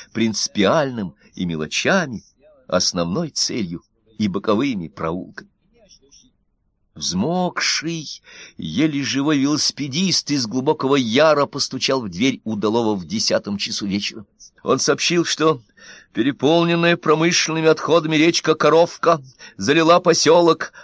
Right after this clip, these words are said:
отрезала его от цивилизации. Отбытие команды Глубокого Яра на соревнования под угрозой.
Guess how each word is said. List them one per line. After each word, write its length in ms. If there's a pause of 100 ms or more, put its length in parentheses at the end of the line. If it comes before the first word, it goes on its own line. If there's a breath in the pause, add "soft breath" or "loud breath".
отрезала 580
его 120
от 120
цивилизации. 840 (440)
Отбытие 800
команды 560
Глубокого 400
Яра 560
на 140
соревнования 760
под 200
угрозой. 440